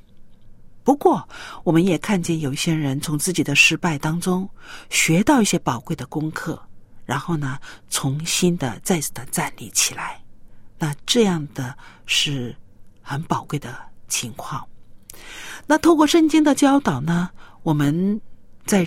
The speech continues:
整理一下关于离婚跟再婚的一些概念吧。首先我们要知道，婚姻制度是神在人犯罪堕落之前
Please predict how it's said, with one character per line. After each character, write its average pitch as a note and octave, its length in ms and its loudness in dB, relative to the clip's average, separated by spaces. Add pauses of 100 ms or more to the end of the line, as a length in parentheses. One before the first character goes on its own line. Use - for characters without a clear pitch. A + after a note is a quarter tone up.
整 E3 260 2
理 E3+ 120 0
一 B2+ 180 -8
下 D#3 280 0
关 F3+ 220 2
于 F3 240 2
离 D#3+ 200 0
婚 B3+ 240 2
跟 F#3 120 0
再 D#3 280 -2
婚 E3 240 -4
的 C#3 220 -6
一 - 60 -6
些 C#3 180 -4
概 D#3 220 -6
念 C#3+ 240 -6
吧。 B2+ 240 -4 (1120)
首 - 140 2
先 D4 160 6
我 C4 80 6
们 A3 80 4
要 G#3+ 140 4
知 G3 160 -4
道， E3 340 0 (380)
婚 D#4 160 6
姻 D#4 160 10
制 C4 200 4
度 G3 200 2 (140)
是 - 240 0
神 D#3 400 2
在 F#3 220 2
人 C#3+ 280 -2
犯 G3+ 300 2
罪 F3 180 2
堕 G#3 200 4
落 F3 120 2
之 A3 160 -2
前 C3 540 -2